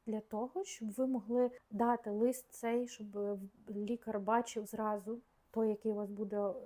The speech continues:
дообстежувати, щоб він бачив зразу, що у вас вже застосовували, що вам не помогло,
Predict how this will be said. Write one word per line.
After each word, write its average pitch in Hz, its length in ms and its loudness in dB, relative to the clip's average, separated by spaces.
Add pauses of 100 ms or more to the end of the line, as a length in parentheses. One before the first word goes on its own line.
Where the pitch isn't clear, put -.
(100)
дообстежувати, 214 840 -2
щоб 208 200 -10
він 233 140 0
бачив 226 320 0
зразу, 208 400 2
що - 240 -2
у 214 100 2
вас 196 280 -4
вже 220 200 -4
застосовували, 208 760 -6
що - 200 -6
вам 202 220 -2
не 220 120 -4
помогло, 208 640 -6